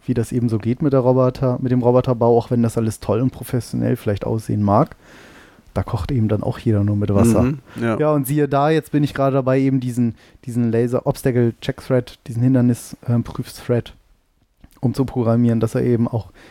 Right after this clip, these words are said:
Speaker 1: dass ich Ignore Areas, ich kann's immer nur auf Englisch sagen, weil ich den Source Code auf Englisch hab, also Bereiche hab, die man ignorieren kann. Ich kann jetzt in einem Config-File sagen, ignoriere zum Beispiel bei deiner Hinderniserkennung, was von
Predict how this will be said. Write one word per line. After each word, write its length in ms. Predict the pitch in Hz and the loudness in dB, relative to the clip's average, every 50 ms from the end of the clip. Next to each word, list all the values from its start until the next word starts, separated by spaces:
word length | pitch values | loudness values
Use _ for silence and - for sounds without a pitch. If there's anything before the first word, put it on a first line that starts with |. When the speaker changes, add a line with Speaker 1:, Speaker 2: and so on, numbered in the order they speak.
| - - - | -20 -10 -4
Speaker 1:
dass 140 | - 120 | -2 -2
ich 200 | 120 120 110 131 | -2 -2 -4 -6
Ignore 380 | 117 117 - 139 131 135 143 131 | -8 -4 -2 0 2 2 2 0
Areas, 540 | 123 120 120 117 117 113 107 98 - - - - 101 | 0 0 0 0 0 0 0 -2 -4 -8 -12 -12 -12
ich 120 | - - | -12 -10
kann's 240 | - - 127 120 - | -6 -6 -6 -4 -2
immer 120 | 135 131 | 0 0
nur 80 | 131 131 | 2 0
auf 80 | 120 - | 0 0
Englisch 220 | 131 135 139 131 | 0 0 0 0
sagen, 220 | - 139 127 131 131 | 0 2 2 2 2
weil 100 | 127 123 | 0 -2
ich 100 | 117 - | -2 -2
den 100 | - 123 | -4 -4
Source 220 | - - 123 - - | -2 -2 -4 -4 -4
Code 160 | - 113 - | -6 -6 -6
auf 100 | - - | -6 -6
Englisch 260 | 117 113 107 - - | -4 -4 -4 -4 -4
hab, 160 | 104 95 - | -4 -4 -2
also 200 | - 120 110 110 | -2 -2 -2 0
Bereiche 500 | 101 113 - - 98 104 131 147 - 139 | -2 0 0 2 2 2 0 0 0 0
hab, 180 | 127 131 127 - - - - - - - | -2 -2 -2 -6 -12 -20 -20 -20 -12 -6
die 60 | - | -2
man 100 | 139 151 | 0 0
ignorieren 480 | 156 170 170 208 214 190 160 139 120 117 | 0 0 0 0 0 2 0 0 0 -2
kann. 200 | - - 98 98 | -4 -6 -8 -8
Ich 100 | 98 107 | -8 -8
kann 200 | - - 131 131 | -4 -2 0 0
jetzt 180 | 131 131 - - | 0 0 -2 -2
in 140 | 131 120 120 | -2 0 0
einem 120 | 117 117 | 0 0
Config-File 680 | 113 - 123 123 - - 127 - - 123 123 123 127 117 | -2 -2 -4 -4 -4 -6 -8 -6 -4 0 2 2 2 2
sagen, 300 | 120 117 120 123 127 127 - | 2 0 0 0 0 -2 -4
ignoriere 520 | 139 127 135 139 117 - 131 135 135 135 - - - - - - - _ | -4 -4 -4 -4 -2 0 2 2 2 0 -4 -8 -18 -20 -20 -20 -20 _
zum 160 | - - 127 117 | -4 -2 0 0
Beispiel 440 | 120 120 120 - - 139 131 131 | 0 0 -2 -2 -2 0 0 2
bei 200 | 127 117 120 117 | 2 0 0 0
deiner 240 | 113 120 117 113 107 | 0 0 0 0 0
Hinderniserkennung, 1400 | 107 123 135 147 151 139 139 139 131 127 - - - - - - _ - 131 - - 143 135 135 135 135 120 | 2 2 2 2 2 2 2 2 0 0 -2 -8 -20 -20 -20 -16 _ -8 -6 -4 0 2 2 4 2 2 2
was 180 | 113 120 - - | 2 0 -2 -2
von 300 | - - - 120 110 101 | -6 -4 -4 -2 -2 -4